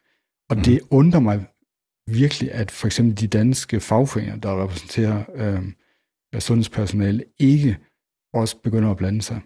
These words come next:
Speaker 1: Der er blandt andet i Australien, der er formanden for Lægeforeningen i Vestaustralien, som vi har nævnt tidligere. Han er meget fyndig, øh, på Twitter, og han, øh, lægger ikke fingrene imellem.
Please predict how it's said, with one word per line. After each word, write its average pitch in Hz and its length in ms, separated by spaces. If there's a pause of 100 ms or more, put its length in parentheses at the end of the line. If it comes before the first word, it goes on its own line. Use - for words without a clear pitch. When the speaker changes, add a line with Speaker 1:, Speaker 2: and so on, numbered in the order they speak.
(340)
Speaker 1:
Der 110 60
er 113 40
blandt 117 240
andet 113 100
i 117 40
Australien, 113 420
der 104 80
er 101 160
formanden 113 460
for 95 380 (260)
Lægeforeningen 104 1200
i 98 100
Vestaustralien, 101 600
som 104 160
vi 98 60
har 104 60
nævnt 110 240
tidligere. 110 300
Han 110 100
er 113 40
meget 107 240
fyndig, 113 380 (500)
øh, 104 140
på - 120
Twitter, 113 300
og 98 60
han, 117 300
øh, 107 340
lægger 107 240
ikke 107 120
fingrene 107 300
imellem. 98 280